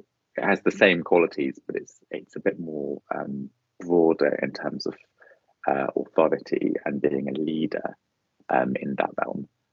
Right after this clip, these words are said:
um, and also having, uh, more of a legacy of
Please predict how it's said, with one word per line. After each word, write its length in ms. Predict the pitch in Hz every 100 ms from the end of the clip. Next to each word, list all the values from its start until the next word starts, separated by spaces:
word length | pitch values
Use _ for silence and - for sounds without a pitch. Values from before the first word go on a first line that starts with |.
| _ -
um, 520 | 73 - - - - - _ _ - - 78
and 240 | 73 71
also 380 | 69 - 73 -
having, 500 | - - 73 67 67 - - -
uh, 260 | 78 69 55 -
more 180 | 80 69
of 80 | 76
a 160 | 73 - _ _
legacy 640 | 82 80 78 76 - -
of 100 | 69